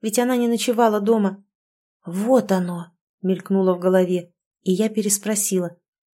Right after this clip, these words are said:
«Она не ночевала дома в ночь со вторника на среду?»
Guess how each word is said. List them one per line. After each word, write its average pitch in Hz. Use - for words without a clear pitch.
«Она 202
не 262
ночевала 226
дома 233
в 196
ночь 220
со -
вторника 202
на 208
среду?» 196